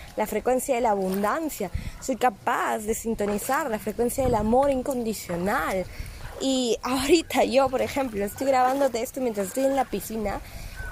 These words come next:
contemplando mi paraíso y digo, "Gracias, porque esto lo has creado tú". Gracias porque este es tu poder, gracias porque esta es tu manifestación. ¿Y qué cosas has creado hoy en tu vida? Todos nosotros hemos creado algo que nos encanta.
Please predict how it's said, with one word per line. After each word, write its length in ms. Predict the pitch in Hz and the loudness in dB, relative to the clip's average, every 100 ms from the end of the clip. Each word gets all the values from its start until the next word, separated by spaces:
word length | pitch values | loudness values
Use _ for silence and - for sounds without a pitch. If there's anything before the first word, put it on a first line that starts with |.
| - | 2
contemplando 920 | 262 277 330 285 359 381 330 330 330 | 6 6 8 6 6 4 4 4 2
mi 140 | 302 | 2
paraíso 680 | 247 226 226 247 - 233 220 | 2 2 2 0 -4 -2 0
y 100 | 240 | 0
digo, 240 | 240 233 | 0 0
"Gracias, 600 | 220 233 269 - 185 - | 0 -2 -2 -6 -6 -6
porque 240 | - 208 214 | -6 -4 -2
esto 220 | 220 247 | 2 4
lo 100 | 220 | 4
has 80 | - | 2
creado 400 | - 220 202 185 - | 2 4 4 0 -2
tú". 80 | 226 190 - - - - | -4 -4 -12 -14 -12 0
Gracias 440 | 254 254 - 254 | 0 0 -4 -6
porque 220 | - - | -4 -6
este 120 | 226 | -4
es 100 | 226 | -6
tu 100 | - | -4
poder, 460 | 240 170 175 240 220 185 | -2 0 2 4 2 0
gracias 360 | 220 226 277 277 | -2 0 0 -4
porque 200 | 240 208 | -4 -6
esta 120 | - | -8
es 80 | - | -6
tu 80 | 240 | -2
manifestación. 960 | 226 214 202 180 - 175 - 277 254 - - - - - | 0 -2 -4 -8 -8 -8 -2 0 0 -4 -14 -14 -14 -8
¿Y 260 | 285 285 254 - - - | -2 -2 -2 -6 -16 -10
qué 100 | 311 | -2
cosas 420 | 349 339 349 330 | 0 2 0 0
has 120 | 311 | -6
creado 400 | - 311 349 370 | -2 0 2 4
hoy 120 | 240 | 4
en 120 | 214 | 2
tu 80 | 202 | 0
vida? 200 | 185 - | 0 0
Todos 220 | - 349 | 2 0
nosotros 360 | 359 339 370 370 | 2 0 0 0
hemos 160 | 370 359 | 0 0
creado 300 | 294 269 302 | 2 2 4
algo 160 | 339 | 2
que 100 | 320 | 2
nos 200 | 262 240 | 0 0
encanta. 600 | 226 208 214 262 277 185 | -2 -2 0 0 0 -6